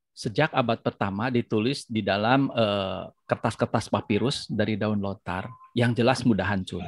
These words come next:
Tetapi karena dipakai sebagai pedoman hidup daripada para jemaat, itu menjadi cepat rusak.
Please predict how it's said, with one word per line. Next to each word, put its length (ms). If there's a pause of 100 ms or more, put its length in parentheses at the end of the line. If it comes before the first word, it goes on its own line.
(580)
Tetapi 320
karena 400
dipakai 720
sebagai 560
pedoman 480
hidup 320 (160)
daripada 480
para 320
jemaat, 560 (1080)
itu 320 (880)
menjadi 500
cepat 220
rusak. 340